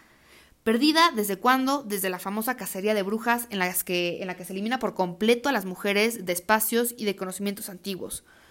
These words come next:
Pero ¿cómo podemos recuperar esta patria perdida? Se puede recuperar a través de la diversa identidad femenina que tiene que estar representada en la movilización del movimiento. Pues mientras más se movilice, más cuenta se darán las mujeres de todo aquello que les ha sido usurpado.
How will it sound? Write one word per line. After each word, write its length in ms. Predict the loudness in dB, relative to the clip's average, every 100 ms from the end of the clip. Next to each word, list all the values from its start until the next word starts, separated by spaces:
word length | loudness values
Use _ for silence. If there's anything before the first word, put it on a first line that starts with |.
| -20 _ _
Pero 160 | -2
¿cómo 160 | -2 -4
podemos 240 | -2 -2
recuperar 680 | -2 -4 -10 -6 2 2 2
esta 260 | 0 -4 -6
patria 320 | -4 -4 -8
perdida? 500 | -6 -4 -2 -4 -6 -20 _ _ _
Se 120 | -8 -6
puede 200 | -2 0
recuperar 560 | 0 -4 0 4 4
a 80 | 2
través 480 | -2 0 2 0 -4 -12
de 160 | -4
la 120 | 0 0
diversa 580 | 2 0 2 2 0 -4
identidad 640 | -4 -4 -4 2 4 4
femenina 420 | 0 -6 -6 -8
que 140 | -8 -14
tiene 680 | -14 _ 0 2 2 -2
que 100 | -6
estar 280 | -12 -2 -2
representada 800 | -2 -6 -8 -8 -4 0 0 -2
en 120 | -4
la 100 | -4
movilización 600 | -2 -2 -4 -6 -6 -4
del 100 | -4
movimiento. 560 | -4 -6 -6 -8 -10 -20 _ _ _ -20 -20 _
Pues 160 | -4
mientras 320 | -4 -2 -2 0
más 320 | 2 4 4
se 140 | 2
movilice, 560 | 0 0 -4 -4 -4 -4
más 320 | -2 -2 -2
cuenta 400 | -4 -2 -2 -2
se 120 | 0
darán 260 | 2 2 2
las 120 | -2
mujeres 440 | -4 -4 -2 -2
de 80 | -4
todo 320 | -6 0 2
aquello 360 | 2 2 2 2
que 80 | 0
les 220 | -4 -2
ha 100 | -2
sido 320 | -2 0 0
usurpado. 680 | 0 -4 -4 2 2 0